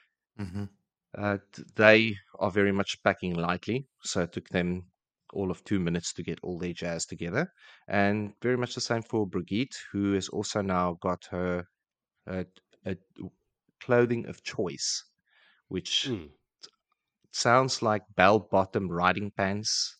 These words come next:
Speaker 2: skirts, <laughs> and a little coat of all odd colors. She looks like a bit of a tinker by choice.
Speaker 3: I think the pants, when they describe to me, are like M C Hammer pants, like that.
Speaker 1: Mm.
Speaker 3: It's Hammer time.
Speaker 2: Yeah, but it
Speaker 1: Voluminous.
Speaker 2: isn't,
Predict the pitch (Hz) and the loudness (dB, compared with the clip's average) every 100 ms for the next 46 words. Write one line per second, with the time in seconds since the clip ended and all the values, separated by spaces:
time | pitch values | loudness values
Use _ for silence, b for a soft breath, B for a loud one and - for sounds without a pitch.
0 | - - - - 107 110 - - - - | -4 -2 0 2 2 2 -4 -10 -12 -20
1 | - - - _ - 85 90 92 95 - | -20 -20 -20 _ -10 -6 -2 -2 -4 -8
2 | - - 117 - - 87 - 73 104 95 | 0 6 6 4 -8 -8 -4 0 0 -2
3 | - 101 101 - - 101 127 139 - B | 0 0 0 -6 0 2 2 2 -4 B
4 | B B B - 113 104 110 98 92 98 | B B B -2 2 2 4 2 2 2
5 | 98 - 113 98 107 80 82 - 98 156 | 2 2 -2 -2 -2 -2 -4 -2 -2 -2
6 | - - _ _ _ _ _ _ _ _ | -4 -12 _ _ _ _ _ _ _ _
7 | _ 123 127 196 - 131 135 135 - 90 | _ 2 4 2 2 8 10 8 6 0
8 | 113 110 107 107 - 117 107 - 104 113 | 2 4 4 4 4 6 6 4 4 4
9 | 101 98 92 92 90 - - 107 - 107 | 4 0 2 0 -2 -6 -2 -2 2 2
10 | 101 117 123 123 - - _ _ - 90 | 4 2 0 -2 -2 -12 _ _ -6 0
11 | 92 80 - _ _ _ _ _ - 127 | 2 2 -2 _ _ _ _ _ -2 0
12 | 101 - _ _ _ _ - 104 104 - | 0 -6 _ _ _ _ -4 -4 -2 -4
13 | - _ _ _ _ _ _ _ _ 147 | -4 _ _ _ _ _ _ _ _ 0
14 | 160 147 123 120 113 107 107 151 165 | 4 4 6 8 8 6 4 6 6